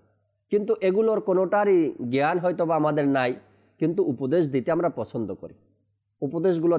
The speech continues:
দেওয়ার জন্য আমরা সবসময় প্রস্তুত থাকি কিভাবে উপদেশ কাকে দেওয়া যায়। আল্লাহ তাবারক ওয়া তাআলা কোরআনে পাকের মধ্যে মানুষকে উপদেশ দিয়েছেন।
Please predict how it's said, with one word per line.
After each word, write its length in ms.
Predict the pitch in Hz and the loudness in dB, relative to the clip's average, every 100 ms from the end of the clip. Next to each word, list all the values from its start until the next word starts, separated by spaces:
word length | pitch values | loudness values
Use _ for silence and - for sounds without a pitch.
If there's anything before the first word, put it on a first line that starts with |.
| 139 | 2
দেওয়ার 260 | 135 156 175 - _ _ 127 | 2 2 -2 -10 _ _ -2
জন্য 240 | 180 185 | 0 2
আমরা 140 | 165 | 0
সবসময় 460 | 156 165 - 185 185 | -2 -4 -6 -2 -2
প্রস্তুত 420 | 165 147 143 170 | -2 -4 -4 -6
থাকি 200 | 185 175 | -4 -6
কিভাবে 340 | 180 185 190 180 | -4 -2 0 0
উপদেশ 380 | 143 147 175 | -2 -4 -4
কাকে 300 | - 135 143 | -4 -6 -4
দেওয়া 280 | 156 113 104 | -4 -2 -2
যায়। 180 | 92 82 - _ _ _ _ _ _ _ _ - | -6 -10 -12 _ _ _ _ _ _ _ _ -2
আল্লাহ 260 | 185 240 | 0 0
তাবারক 360 | 247 202 208 226 | 0 0 0 0
ওয়া 100 | 254 | -2
তাআলা 260 | 294 196 | 0 0
কোরআনে 300 | 202 180 170 | 0 0 0
পাকের 360 | 185 170 170 190 | 0 -2 -2 -2
মধ্যে 180 | 196 180 | 0 0
মানুষকে 380 | 165 151 165 143 | 0 0 -2 -4
উপদেশ 380 | 113 117 127 | -4 -2 -2
দিয়েছেন। 380 | 113 104 87 95 | -2 -6 -8 -16